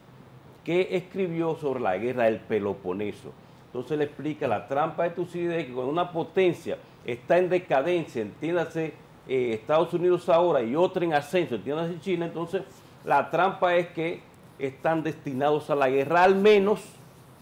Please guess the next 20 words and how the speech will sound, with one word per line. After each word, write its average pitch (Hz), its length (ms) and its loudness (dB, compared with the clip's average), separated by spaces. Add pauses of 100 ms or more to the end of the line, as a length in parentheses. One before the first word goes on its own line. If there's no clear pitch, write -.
(640)
que 113 100 0
es 117 40 4
lo 123 160 2
que 104 140 -2
yo 113 100 2
espero 113 460 0
y 104 80 0
es 95 80 2
mi 113 80 0
aspiración 113 640 -4
y 101 60 -6
creo 104 300 -2
que 107 80 -2
es 107 60 -2
lo 107 80 -2
que 101 80 -8
se 107 80 -10
va 113 80 0
a 107 80 -6
producir, 131 480 -6